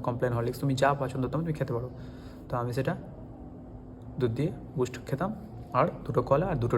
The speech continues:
ডিম, আর তার কিছুক্ষণ আগে ভাত। Then একেবারে নটার দিকে আমি খেতাম খাবার, রাতের খাবার। রাতের খাবারে আমি ভাত খেতাম প্লাস রুটি খেতাম, ভাত রুটি, মানে ভাত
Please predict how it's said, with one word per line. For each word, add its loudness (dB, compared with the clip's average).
ডিম, 4
আর -4
তার 2
কিছুক্ষণ 0
আগে 4
ভাত। -6
Then 6
একেবারে 4
নটার 0
দিকে 0
আমি 2
খেতাম 0
খাবার, 6
রাতের 6
খাবার। 2
রাতের 4
খাবারে 2
আমি 0
ভাত 2
খেতাম 2
প্লাস -6
রুটি 0
খেতাম, -2
ভাত 4
রুটি, -2
মানে -2
ভাত 0